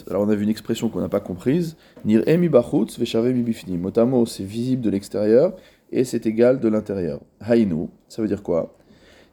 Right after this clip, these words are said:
Dir sheomed betoch hagdola. Lorsqu'on se tient à l'intérieur de la grande cour. Nir e shenish'aru ktsat kotel besof aktana.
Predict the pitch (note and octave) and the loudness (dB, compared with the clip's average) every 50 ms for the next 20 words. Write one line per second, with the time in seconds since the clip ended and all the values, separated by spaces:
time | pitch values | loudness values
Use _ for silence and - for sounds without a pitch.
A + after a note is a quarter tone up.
0 | _ - F#2+ - - - A2 A2 C3+ F#3 G3+ F3+ D#3+ C#3+ C3+ - E3+ E3 - B2+ | _ -12 -10 -4 0 2 4 4 4 4 2 2 0 -4 0 0 -2 -2 -2 -6
1 | A#2+ B2 B2 A#2 G2 D#2+ - - - _ _ _ _ _ _ _ _ _ _ _ | -4 0 0 0 0 0 -4 -10 -16 _ _ _ _ _ _ _ _ _ _ _
2 | _ _ _ _ _ - - _ _ _ _ - A#2 D#3 F3+ F3 - - D3+ - | _ _ _ _ _ -20 -20 _ _ _ _ 4 6 6 4 4 -2 -8 -10 -8
3 | - G#2 - - F#2+ F#2+ G#2 - - _ _ _ _ _ _ _ _ _ _ _ | -10 -12 -10 -6 -6 -6 -6 -6 -10 _ _ _ _ _ _ _ _ _ _ _
4 | _ _ _ _ _ _ _ _ _ _ _ _ _ - - _ _ - A#2+ A#2+ | _ _ _ _ _ _ _ _ _ _ _ _ _ -20 -20 _ _ 2 2 2
5 | A#2+ A#2 B2 B2 C#3 D3 C3 A#2 A2+ A2 G2 A2 A#2+ A2+ G#2 - - D2 - - | 4 4 2 2 2 2 2 2 2 2 2 0 0 -2 -2 -6 -8 -10 -10 -12
6 | _ _ _ _ - - - _ _ - - - - - _ _ _ - - - | _ _ _ _ -20 -20 -20 _ _ -18 -18 -18 -18 -20 _ _ _ -18 -8 -2
7 | G#2+ G#2+ A2+ A2+ - - E3 F#3 F3+ F3 F3 - - D3+ - - A2 A2+ A#2 - | 2 4 4 4 4 2 2 4 4 2 2 0 -4 -8 -6 -4 -4 -4 -4 -6
8 | - - D3 D3 C#3+ C#3+ C3+ C3+ - - - F3+ E3+ E3 - - B2 A#2+ - G#2+ | -4 0 0 2 2 0 -2 -4 -8 -4 0 0 0 0 0 -4 -4 -2 0 0
9 | G2 F#2+ G2 - - - G#2+ G2+ - - A2+ A#2 A2+ - - B2+ C3 C3+ A#2+ E2+ | 0 0 0 -2 -4 -4 -4 -2 -2 -4 -4 -4 -6 -4 -2 -2 0 0 -2 -2
10 | - | -6